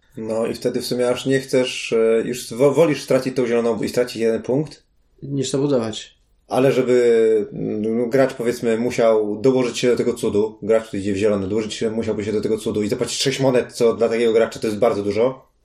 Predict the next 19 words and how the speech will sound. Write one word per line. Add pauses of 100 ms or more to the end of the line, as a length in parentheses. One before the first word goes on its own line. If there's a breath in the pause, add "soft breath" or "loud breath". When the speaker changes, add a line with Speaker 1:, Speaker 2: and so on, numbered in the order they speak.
(160)
Speaker 1:
Ale
z
drugiej
strony,
kurczę,
ci
te, (260)
ten,
ten
drugi
bonus,
to
podwojenie
bonusu
z
gildii
jest
takie
Speaker 2:
No.